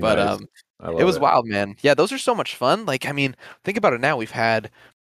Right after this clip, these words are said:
Speaker 1: Cash Dami do a set in there, like, his album release set. He was, like, number ten on Spotify when he did it. Like, it's crazy to think that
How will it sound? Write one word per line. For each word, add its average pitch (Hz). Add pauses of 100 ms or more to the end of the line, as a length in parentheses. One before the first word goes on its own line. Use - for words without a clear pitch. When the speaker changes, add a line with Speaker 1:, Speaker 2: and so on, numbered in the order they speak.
(200)
Speaker 1:
Cash 120
Dami 131
do 131
a 131
set 127
in 127
there, 123
like, 95
his 123
album 113
release 107
set. 123
He 123
was, 107
like, 98
number 110
ten -
on 113
Spotify 107
when 107
he 98
did 98
it. 156
Like, 113
it's -
crazy 123
to 110
think 104
that 98